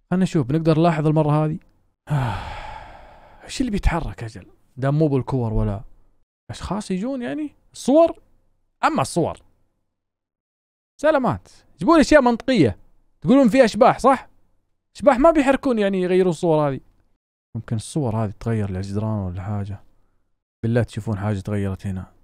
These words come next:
ترى إذا ما صدت شيء بكنسل أم المقطع، معليش. شكلي موظف فاشل، دخلت بالواسطة.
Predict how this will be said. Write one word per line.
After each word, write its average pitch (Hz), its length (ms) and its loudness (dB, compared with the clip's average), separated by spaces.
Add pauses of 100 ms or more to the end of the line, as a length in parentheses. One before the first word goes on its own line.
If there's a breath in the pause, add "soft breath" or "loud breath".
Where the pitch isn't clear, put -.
(140)
ترى 180 160 6
إذا 120 140 4
ما 127 80 2
صدت 170 260 -4
شيء 196 180 0
بكنسل 135 420 -4
أم 220 140 -6
المقطع، - 380 -8
معليش. - 560 -12 (960)
شكلي 110 320 -10
موظف 101 320 -8
فاشل، 117 340 -8
دخلت 123 260 -4
بالواسطة. 127 680 2